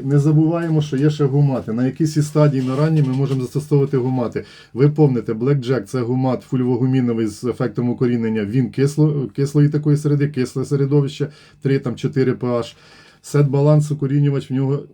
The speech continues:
таке лужне середовище, десять, одинадцять П Ш. Ними можна даже к-, підкислювати, розкислювати і давати реанімацію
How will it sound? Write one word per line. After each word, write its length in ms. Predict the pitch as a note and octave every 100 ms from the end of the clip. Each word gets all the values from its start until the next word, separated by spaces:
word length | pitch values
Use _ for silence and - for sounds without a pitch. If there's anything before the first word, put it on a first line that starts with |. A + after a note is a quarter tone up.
| -
таке 240 | A#2+ G#2+
лужне 440 | C3+ B2+ C#3+ A2 A2+
середовище, 640 | A#2+ A2 G#2+ G#2 G2 -
десять, 380 | G2 C3+ D3 -
одинадцять 500 | B2 B2 G#2+ - G2
П 240 | G#2+ G2
Ш. 100 | F#2 - - - _ -
Ними 220 | A#2 D3 D3+
можна 260 | D#3+ D3
даже 260 | D3 C#3+ D3
к-, 360 | - _ - -
підкислювати, 720 | D3+ C#3+ - D3 D3+ D3 C#3+
розкислювати 800 | A#2+ A#2 - D3 D3+ C#3+ C#3 C#3+ -
і 80 | B2+
давати 420 | A#2+ C3 D3 D3
реанімацію 800 | B2+ B2+ C3+ C3+ B2+ B2 B2